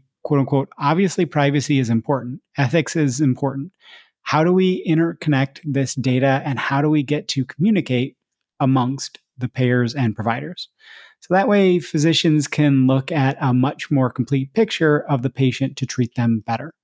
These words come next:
Number four, there are many organizations collecting important health data about people. We need to rally around the patient outcomes instead of the financial outcomes and really make it easy to combine that data.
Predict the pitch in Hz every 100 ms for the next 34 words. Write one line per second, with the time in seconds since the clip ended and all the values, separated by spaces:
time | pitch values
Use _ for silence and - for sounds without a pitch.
0 | _ _ _ _ _ - 127 120 - 127
1 | 143 147 _ _ _ _ - 160 165 151
2 | 143 139 143 156 180 196 262 156 147 139
3 | 131 135 - 135 - 143 131 143 127 123
4 | - 139 139 131 - - 185 - - 127
5 | 139 147 135 139 196 220 131 - - -
6 | _ _ _ _ _ 160 175 202 214 -
7 | 233 214 156 139 135 143 180 202 196 196
8 | 160 147 143 156 170 151 143 139 - 139
9 | 151 208 - 143 135 139 - 147 135 147
10 | 156 160 - 147 139 175 143 127 131 -
11 | 139 139 - 135 139 127 113 131 143 131
12 | - - _ _ 135 135 139 139 143 139
13 | 139 117 120 127 127 120 135 135